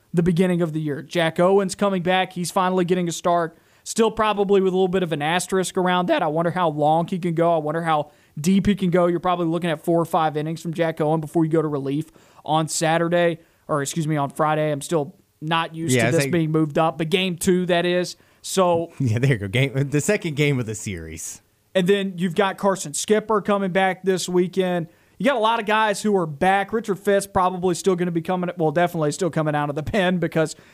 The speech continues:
Speaker 1: he's obviously
Speaker 2: Yeah.
Speaker 1: not listed as a starter. Mason Barnett can return to the pen where you'd want him as a closer to help you be able to lock down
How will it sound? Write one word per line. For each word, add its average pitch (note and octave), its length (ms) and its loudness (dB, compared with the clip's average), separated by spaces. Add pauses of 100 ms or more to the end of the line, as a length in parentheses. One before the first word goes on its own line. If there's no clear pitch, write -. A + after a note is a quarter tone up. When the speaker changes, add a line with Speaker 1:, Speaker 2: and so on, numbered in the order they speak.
Speaker 1:
he's D#3 140 0
obviously E3 360 0
Speaker 2:
Yeah. D#3+ 120 4
Speaker 1:
not E3 160 -2
listed E3 300 -2
as D#3 140 -2
a D3 60 -10
starter. E3 340 2
Mason G3 300 2
Barnett F3 460 2
can F3+ 120 0
return F3+ 300 0
to E3+ 40 -2
the D#3+ 80 -6
pen E3+ 360 -2 (220)
where E3+ 120 6
you'd D#3 160 0
want E3 260 2
him E3+ 220 -2
as D#3+ 140 -4
a - 20 -10
closer E3+ 480 0
to E3 80 0
help C4 180 0
you B3+ 100 -2
be A3+ 100 -2
able A#3 160 0
to G#3+ 60 -2
lock G#3 280 -2
down G3+ 380 2